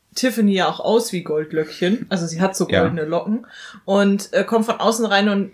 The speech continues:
Speaker 1: wirft deren normales Leben so ein bisschen auf den Kopf und ist auch so ein bisschen übergriffig. Und ich finde, das ist in der Geschichte auch manchmal so. Nur, dass es halt jetzt in der Geschichte eher so ist,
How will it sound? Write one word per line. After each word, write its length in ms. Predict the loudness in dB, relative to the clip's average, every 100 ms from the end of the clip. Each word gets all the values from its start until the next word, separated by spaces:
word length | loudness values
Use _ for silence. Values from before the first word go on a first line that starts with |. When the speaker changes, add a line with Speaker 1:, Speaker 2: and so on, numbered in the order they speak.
| -2
Speaker 1:
wirft 320 | 0 0 -4
deren 600 | 0 2 2 2 2 -2 -6 _ _ _ _ _ _
normales 500 | 2 4 4 2 0
Leben 240 | 0 2 2
so 120 | 2
ein 60 | 0
bisschen 240 | 0 -2
auf 140 | -2 -2
den 80 | -2
Kopf 320 | -4 -6 -8
und 180 | -6 -2
ist 140 | 0
auch 80 | 2
so 100 | 2
ein 40 |
bisschen 240 | 0 0 0
übergriffig. 680 | 4 2 4 -2 -2 -4
Und 100 | -2
ich 120 | -2 2
finde, 180 | 2
das 160 | 4 2
ist 220 | -2 -10 -14 -20 _ _
in 180 | 4 6
der 80 | 4
Geschichte 420 | 2 -2 -6 -2
auch 160 | 0 2
manchmal 380 | 0 0 -4 -2
so. 300 | -2 -2 -6 -20 -20 _
Nur, 100 | 0
dass 160 | 2 2
es 160 | -2 0
halt 280 | 2 2 -2 _ _
jetzt 400 | 0 0 -2 -2
in 240 | 0 0
der 180 | 2 2
Geschichte 380 | 2 0 -2 -2
eher 180 | 0 0
so 120 | 0
ist, 260 | 0 -2 -6